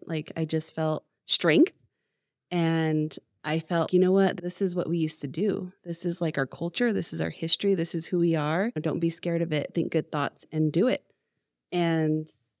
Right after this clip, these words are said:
and I did it, and it was fine, and everything went smoothly.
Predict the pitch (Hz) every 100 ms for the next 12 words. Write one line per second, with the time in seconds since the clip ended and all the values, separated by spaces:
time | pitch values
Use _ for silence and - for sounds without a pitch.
0 | _ _ 180 175 202 262 165 - - 190
1 | 180 - 180 180 - 254 233 156 202 196
2 | _ _ 185 185 175 165 180 196 208 185
3 | 165 - - 233 247 240 247 247